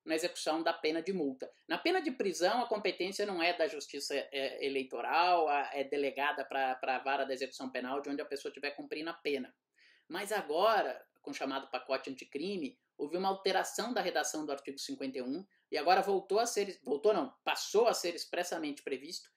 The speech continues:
que a pena de multa será executada nas varas de execução penal e pelo Ministério Público. Então a questão é: uma multa, multa, sanção penal, imposta pela Justiça Eleitoral,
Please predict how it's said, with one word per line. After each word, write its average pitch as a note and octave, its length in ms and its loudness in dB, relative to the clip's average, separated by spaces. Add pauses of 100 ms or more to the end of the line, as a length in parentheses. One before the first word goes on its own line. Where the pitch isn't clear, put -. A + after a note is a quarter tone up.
(260)
que F#3 100 2
a F#3 60 4
pena G#3 240 4
de F3 100 2
multa G#3 300 2
será G#3 200 4
executada F3+ 800 4 (140)
nas G#3 440 2
varas F#3 320 6
de E3+ 60 -2
execução D3 400 -2
penal D3 560 -2 (320)
e G3+ 120 10 (240)
pelo C4 320 6
Ministério C4 480 2
Público. D4+ 360 -2 (1000)
Então G#3 220 6
a A3+ 60 4
questão A#3 340 2
é: F#3+ 200 2
uma F3 200 2
multa, F3 420 2
multa, E3 320 4
sanção F3 420 2
penal, E3+ 540 4
imposta F3+ 540 4
pela G#3 240 6
Justiça G3 440 -4
Eleitoral, F#3 640 2